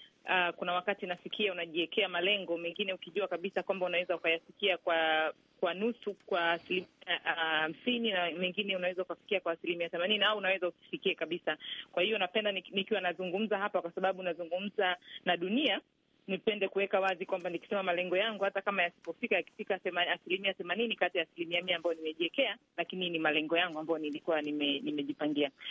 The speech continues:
Kwa mimi mwenyewe, kwa kweli ningependa sana, sana kutimiza ahadi ya kuwa mmoja wa, wa, wa na dip-, diplomasia wakuu, ah, duniani. Sasa hivi niko katika shirika la Umoja wa Mataifa, Tanzania kama mkuu wa mawasiliano,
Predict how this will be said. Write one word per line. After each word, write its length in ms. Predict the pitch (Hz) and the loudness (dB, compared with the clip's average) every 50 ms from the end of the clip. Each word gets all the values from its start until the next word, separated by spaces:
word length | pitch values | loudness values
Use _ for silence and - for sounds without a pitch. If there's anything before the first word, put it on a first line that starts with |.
| - - - - | -6 -6 -2 0
Kwa 100 | - 320 | 0 2
mimi 220 | 302 339 339 349 | 2 2 2 2
mwenyewe, 720 | 330 294 269 269 262 285 311 302 262 233 233 240 - - - | 2 2 2 4 4 4 4 4 2 2 2 0 -2 -4 -2
kwa 120 | - 220 - | 0 0 2
kweli 540 | - 254 233 226 220 226 220 214 214 - | 2 2 2 2 0 0 0 0 -2 -2
ningependa 680 | - 220 208 196 202 190 - - 285 285 277 247 247 226 - _ _ | -2 -2 -2 0 -2 -2 0 0 2 2 2 0 -2 -4 -6 _ _
sana, 300 | 285 254 233 208 180 175 - - | 2 2 2 2 -2 -6 -4 -2
sana 360 | 208 185 180 170 165 - - - | -2 0 0 0 -2 -2 -4 -8
kutimiza 540 | - 190 - - 190 190 196 196 196 190 170 | -12 -12 -12 -12 -10 -10 -4 0 2 2 2
ahadi 440 | 170 - 180 180 175 165 180 175 | 2 2 0 0 0 0 -2 -2
ya 260 | 170 160 156 151 151 151 - - _ _ _ _ _ _ - | 0 0 2 0 -2 -2 -6 -14 _ _ _ _ _ _ -8
kuwa 260 | - 262 262 254 226 | -2 0 0 0 -2
mmoja 480 | 220 214 220 226 226 202 208 208 202 190 | -4 -4 -4 -4 -2 0 0 0 0 0
wa, 260 | 185 - - 180 180 175 | 0 0 0 0 0 0
wa, 160 | 175 170 165 - _ _ - - | 0 -2 -4 -10 _ _ -10 -4
wa 320 | - 180 196 185 180 175 | -2 0 0 0 0 -2
na 100 | 180 185 | -2 -2
dip-, 260 | 165 160 190 175 - 180 | -2 -4 -4 -6 -8 -10
diplomasia 600 | 190 - - 196 185 185 175 - - 226 202 185 | -8 -4 -4 -4 -2 -4 -4 -2 0 0 2 0
wakuu, 440 | 175 165 - - 214 208 196 185 - - | 0 -4 -4 -4 -2 0 0 0 2 2
ah, 220 | 175 170 165 160 | 4 4 4 4
duniani. 500 | 165 175 170 170 170 160 156 147 143 147 | 2 0 -2 0 2 2 2 2 -2 -4
Sasa 160 | - - 208 | -2 0 0
hivi 160 | 208 233 226 | 0 2 0
niko 160 | 233 233 - 208 | -2 -2 -2 -2
katika 260 | 208 - 233 220 196 | -4 -2 -2 -2 -2
shirika 300 | - - 196 208 - 185 | -2 -2 -2 0 2 2
la 80 | 175 | 0
Umoja 280 | 175 175 180 180 170 175 | 0 0 -2 -2 0 -2
wa 60 | 165 | -2
Mataifa, 540 | 165 160 - - 165 165 - - - 208 226 - _ | -4 -4 -2 -2 -2 -2 -4 -6 -8 -8 -8 -6 _
Tanzania 460 | - 190 170 160 165 165 180 180 175 165 | -4 -2 -2 -2 -2 -2 -2 -2 -2 -2
kama 440 | - 175 170 170 165 160 160 160 - - - - _ - | -2 -2 2 2 2 2 2 0 -4 -8 -20 -20 _ -14
mkuu 220 | 165 - - 202 | -8 -4 0 0
wa 100 | 196 185 | 0 0
mawasiliano, 760 | 175 170 165 170 170 - - 170 175 170 180 185 196 220 262 | 0 -2 -4 -6 -4 -4 -2 0 2 2 2 0 0 0 -2